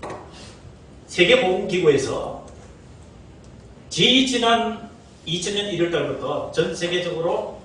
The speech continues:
코로나가 발생을 했습니다. 그래서 팬데믹으로 이어갔습니다. 대유행으로 이어갔습니다.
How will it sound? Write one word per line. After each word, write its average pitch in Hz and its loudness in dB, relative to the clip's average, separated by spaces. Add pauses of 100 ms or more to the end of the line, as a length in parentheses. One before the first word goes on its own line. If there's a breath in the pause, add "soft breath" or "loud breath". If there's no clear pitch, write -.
코로나가 - -2
발생을 - 0
했습니다. - -8 (1500)
그래서 - 8
팬데믹으로 196 0
이어갔습니다. 143 2
대유행으로 143 -2
이어갔습니다. - -4